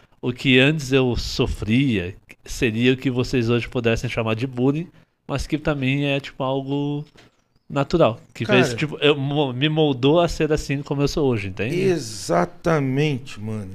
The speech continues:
Speaker 2: exatamente. Hoje você não pode falar um A diferente numa escola, falando de escola, né?
Speaker 1: Sim.
Speaker 2: É, que as pessoas já choram.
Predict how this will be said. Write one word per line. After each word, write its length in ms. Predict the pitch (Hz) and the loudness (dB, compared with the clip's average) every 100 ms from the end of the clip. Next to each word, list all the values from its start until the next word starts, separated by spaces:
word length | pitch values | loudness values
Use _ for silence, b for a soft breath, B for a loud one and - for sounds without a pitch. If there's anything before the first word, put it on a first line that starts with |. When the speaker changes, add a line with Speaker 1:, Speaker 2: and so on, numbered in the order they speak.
| 110 | -8
Speaker 2:
exatamente. 840 | 123 113 147 147 139 131 127 - | -8 -4 -4 -2 -2 -2 -4 -2
Hoje 220 | 151 165 | 0 0
você 160 | 156 180 | -2 -2
não 160 | 180 175 | -2 -4
pode 400 | - 165 165 160 | 0 2 2 -2
falar 720 | - 151 139 143 147 143 131 165 | -2 2 2 4 4 2 0 -2
um 300 | 190 165 139 | -2 0 -2
A 140 | 156 | -2
diferente 720 | 165 - 139 127 151 165 - - b b b - | -6 -6 -2 -2 -4 -6 -12 -18 b b b -12
numa 220 | 123 123 117 | -4 0 0
escola, 340 | - 131 131 | -2 -2 -2
falando 200 | 139 151 | -2 -6
de 60 | 160 | -6
escola, 360 | - 110 92 | -4 -4 -4
né? 100 | 110 | -6
Speaker 1:
Sim. 180 | 151 131 B B - | -6 -8 B B -6
Speaker 2:
É, 440 | 127 127 127 123 123 - | 0 0 0 -2 -6 -8
que 80 | 160 | -2
as 100 | 156 | -2
pessoas 400 | - 170 - 160 | -2 -4 -2 0
já 120 | 147 | 0
choram. 600 | - - 113 131 113 95 | -2 -4 -2 0 -2 -4